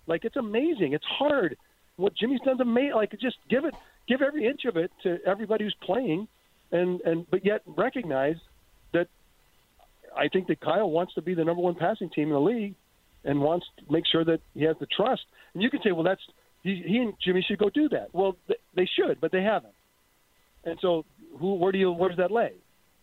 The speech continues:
And you can say, "Where it lays in, you know, coach and quarterback." We talk about it all the time. But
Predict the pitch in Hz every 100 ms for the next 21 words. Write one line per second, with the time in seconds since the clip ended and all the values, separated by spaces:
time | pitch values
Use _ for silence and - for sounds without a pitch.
0 | _ - 143 156 165 156 170 165 156 160
1 | 156 151 165 151 156 147 170 170 139 139
2 | - 180 - 190 220 170 117 90 _ -
3 | 131 165 151 156 151 151 156 220 214 139
4 | -